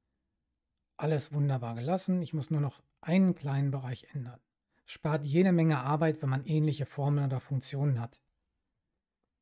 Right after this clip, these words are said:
So, das ändern wir jetzt um. Größer. Es gibt nur drei Zahlen, die größer sind in dem Bereich als die dreißig. Gleiches Spiel hier. Ziehe ich wieder runter.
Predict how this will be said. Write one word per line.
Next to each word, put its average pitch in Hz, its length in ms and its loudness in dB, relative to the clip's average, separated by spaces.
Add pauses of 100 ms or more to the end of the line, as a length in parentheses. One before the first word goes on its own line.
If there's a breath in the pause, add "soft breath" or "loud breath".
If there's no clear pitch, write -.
(380)
So, 143 120 -10
das 117 140 -10
ändern 131 300 -4
wir 120 60 -6
jetzt 113 180 -12
um. 214 280 2 (500)
Größer. 175 580 2 (1000)
Es - 240 -20
gibt 156 220 -6
nur 147 80 0
drei 127 260 -2
Zahlen, 127 400 -4
die 127 80 -4
größer 135 460 -4
sind 123 200 -4
in 127 120 -4
dem 127 140 -2
Bereich 117 520 -8 (680)
als - 160 -14
die 160 100 -10
dreißig. 120 640 -10 (2000)
Gleiches 123 340 -10
Spiel 123 180 -12
hier. 240 320 0 (540)
Ziehe 139 160 -10
ich - 120 -12
wieder 117 140 -6
runter. 175 460 0